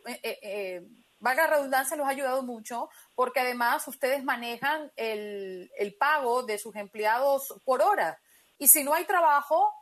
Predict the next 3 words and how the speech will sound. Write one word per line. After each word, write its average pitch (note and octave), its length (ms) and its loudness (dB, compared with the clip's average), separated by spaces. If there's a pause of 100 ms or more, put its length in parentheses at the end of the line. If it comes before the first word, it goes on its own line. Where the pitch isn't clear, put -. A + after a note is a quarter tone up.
(180)
no B3+ 800 0 (140)
hay C4 400 0 (100)
horas C#4 640 2